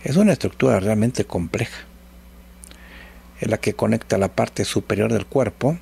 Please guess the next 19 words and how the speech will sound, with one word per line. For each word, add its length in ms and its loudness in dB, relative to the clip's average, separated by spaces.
o 100 0
sea, 120 2
incluye 600 0
brazos 440 -2
y 40 -2
pecho, 440 -2
con 200 2
la 80 2
parte 420 -2
inferior 480 0
del 180 0
cuerpo, 380 -2
o 120 -4
sea, 260 2
incluye 460 -2
la 160 -2
pelvis, 440 0
las 160 -4
piernas. 720 -2